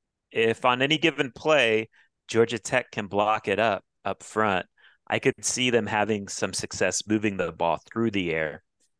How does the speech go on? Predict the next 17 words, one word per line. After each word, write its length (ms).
on 220
those 200
plays. 520
So, 420
um, 520
I 140
do 320
think 360
there 120
will 100
be 160
times 800
where 340
Georgia 480
Tech 640
generates 560
some 260